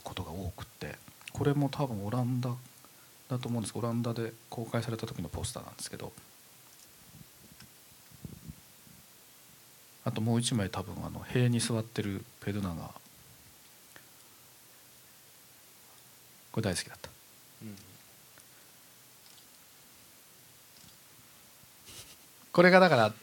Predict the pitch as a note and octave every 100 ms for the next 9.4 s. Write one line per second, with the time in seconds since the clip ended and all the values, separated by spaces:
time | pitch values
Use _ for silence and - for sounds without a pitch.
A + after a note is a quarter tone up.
0 | - D3+ D3+ F3+ F3+ D#3+ D#3+ D#3 D3+ D3
1 | C3+ - - - - - - - - -
2 | - B2 A#2+ A#2+ A#2 A2+ - - - A2
3 | G#2 G#2 A2+ A2+ F#2+ - F#2 E2+ E2 D#2+
4 | E2+ E2+ E2 F2 G#2+ A#2 D3 D3 B2+ G2
5 | E2 E2+ D#2+ D2+ - - - - - -
6 | - - A#2+ F#2+ A#2+ C3 F3 E3+ E3+ D#3
7 | - - - - - D3 D3+ D3 C#3+ C#3+
8 | C3+ C3 - B2 - A#2+ A#2 E2 D#2+ -
9 | - D#2+ D#2